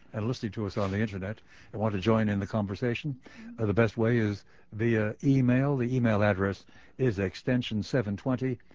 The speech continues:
at tribune dot com. That applies, of course, also for the listeners we know we've got in Australia and in Singapore and elsewhere on the Pacific Rim.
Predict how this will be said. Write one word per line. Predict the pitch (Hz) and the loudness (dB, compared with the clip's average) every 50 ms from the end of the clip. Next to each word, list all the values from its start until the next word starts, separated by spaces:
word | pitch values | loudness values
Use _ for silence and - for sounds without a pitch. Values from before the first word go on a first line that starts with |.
| - - - - - | -20 -20 -12 -4 0
at | 117 120 123 - - - - - - - - | 0 0 0 0 -4 -20 -20 -20 -20 -20 -10
tribune | - - 135 123 104 104 101 98 92 85 | -4 -2 0 0 0 0 -2 -2 -2 -2
dot | 92 87 87 - - | -2 -2 -2 -4 -6
com. | - 90 80 71 67 127 - - - - - - - | -8 -8 -8 -8 -12 -16 -20 -20 -20 -20 -20 -10 -4
That | 104 117 | -2 -2
applies, | 107 101 - 123 113 110 101 98 | -2 0 0 0 0 0 0 -2
of | - | -6
course, | - 110 107 - - | -6 -6 -6 -4 -4
also | 107 104 90 107 101 92 - - - - - - | -4 -4 -4 -6 -8 -8 -10 -14 -20 -20 -20 -12
for | - - 110 107 101 98 92 - - - - | -4 0 0 2 2 0 -2 -6 -14 -12 -6
the | - | -4
listeners | 107 120 113 - 117 104 87 | -4 -4 -4 -4 -4 -4 -2
we | 87 95 95 | 0 0 2
know | 107 117 113 | 4 4 4
we've | 104 101 92 | 2 0 -2
got | - 113 107 113 - | -2 -2 -4 -4 -4
in | 110 101 | -6 -6
Australia | 95 92 90 - - - 117 110 107 110 123 123 123 - - - - - - - - - | -6 -6 -6 -4 -2 0 2 2 2 2 0 -2 -4 -6 -10 -20 -20 -20 -20 -18 -8 -4
and | - 98 98 95 98 | -2 -2 0 0 -2
in | 110 107 95 92 | -2 -2 -2 -2
Singapore | - - 147 131 127 107 123 127 123 127 131 123 110 | 0 2 2 2 2 2 0 0 -2 0 0 -2 -2
and | 101 92 - - - - - - - - - | -4 -6 -8 -12 -20 -20 -20 -20 -12 -4 0
elsewhere | 120 117 113 - - 110 110 107 107 | 0 0 2 2 2 2 4 4 4
on | 104 104 101 | 2 0 -2
the | 95 | -4
Pacific | - 107 - - 113 - 101 92 | -6 -6 -6 -6 -4 -4 -4 0
Rim. | 110 110 98 80 - | 2 2 2 0 -2